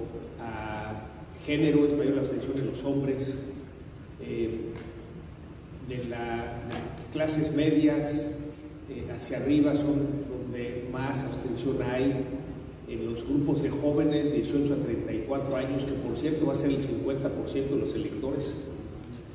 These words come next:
eh, es donde hay más abstención. Y finalmente, del centro del país hacia el norte, los estados más desarrollados es donde hay más abstención. Entonces tendremos acciones puntuales para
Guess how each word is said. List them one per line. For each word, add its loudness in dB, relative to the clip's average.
eh, -4
es -4
donde -2
hay 0
más -2
abstención. 0
Y -2
finalmente, 0
del -4
centro 2
del 4
país 2
hacia 2
el 2
norte, 2
los 2
estados 4
más 4
desarrollados 0
es 2
donde 0
hay 2
más 0
abstención. -2
Entonces 0
tendremos 4
acciones 4
puntuales 6
para -2